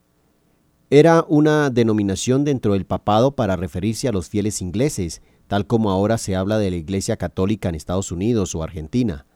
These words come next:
Por lo tanto, dependía de Roma y del Papa. A inicios del siglo dieciséis, el rey de Inglaterra era Enrique octavo, que quería separarse de su esposa, la princesa española Catalina.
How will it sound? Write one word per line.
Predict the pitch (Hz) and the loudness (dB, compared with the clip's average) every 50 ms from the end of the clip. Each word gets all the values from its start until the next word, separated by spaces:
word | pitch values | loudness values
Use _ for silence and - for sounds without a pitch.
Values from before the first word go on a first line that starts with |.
| _ _ _ _ _ _ _ _ _ _ | _ _ _ _ _ _ _ _ _ _
Por | - 98 101 | -4 -2 0
lo | 110 113 | 0 0
tanto, | - 120 117 113 - - 135 | 2 2 0 0 2 2 2
dependía | 139 127 - 107 95 92 101 104 113 113 | 2 2 0 -2 -2 -2 0 0 0 0
de | 104 95 87 | 0 -2 -2
Roma | - 110 110 107 110 110 107 104 | 0 0 2 2 2 0 0 0
y | 101 | -2
del | 90 85 82 | -2 -4 -4
Papa. | - - 139 - - - 80 73 _ _ _ _ _ _ _ _ _ _ _ _ _ _ _ _ | 0 0 0 0 0 -6 -8 -8 _ _ _ _ _ _ _ _ _ _ _ _ _ _ _ _
A | - - 120 | 0 2 4
inicios | 131 131 139 127 - 147 143 | 6 6 6 4 2 0 2
del | 127 120 107 | 2 0 0
siglo | - - 123 110 117 127 127 | 0 -2 -4 0 0 0 2
dieciséis, | 120 110 87 90 78 82 104 113 131 127 - | 2 0 -2 -4 -6 -2 -2 -2 -2 -2 -4
el | 104 90 80 | -6 -6 -6
rey | 85 87 101 104 110 | -4 -2 -2 -2 0
de | 107 117 117 | 0 0 -2
Inglaterra | 113 104 95 85 80 - 98 101 104 107 120 123 131 - | -2 -2 -4 -6 -4 -4 -2 -2 -2 0 0 -2 -2 -4
era | - 98 92 95 101 110 107 | -6 -8 -6 -4 -4 -4 -6
Enrique | 101 98 92 85 - 95 90 - _ - 107 104 101 | -6 -8 -8 -6 -6 -8 -8 -8 _ -2 0 2 2
octavo, | 98 85 - - 143 151 160 135 92 - _ _ _ _ _ _ _ _ _ _ | 0 -2 -2 0 0 2 2 2 -2 -4 _ _ _ _ _ _ _ _ _ _
que | - 131 123 | -2 -2 2
quería | - 139 131 139 139 143 143 143 139 | 4 4 6 6 6 6 6 4 2
separarse | - 135 - 113 104 107 107 101 - - 127 | 0 -2 -2 0 2 2 0 0 -2 -2 -2
de | 123 117 | -2 -2
su | - 98 | -2 -6
esposa, | 87 - - - 104 107 - - 127 | -8 -8 -6 -4 -4 -2 -2 -2 -2
la | 123 107 - | -4 -4 -4
princesa | 95 92 85 - 104 95 113 | -6 -8 -6 -6 -6 -6 -8
española | 104 - - 92 87 92 95 98 101 | -10 -10 -10 -8 -6 -4 -4 -6 -6
Catalina. | - 90 85 - 85 87 110 123 117 98 82 78 67 | -6 -10 -10 -8 -6 -4 -2 -2 -2 -4 -6 -8 -12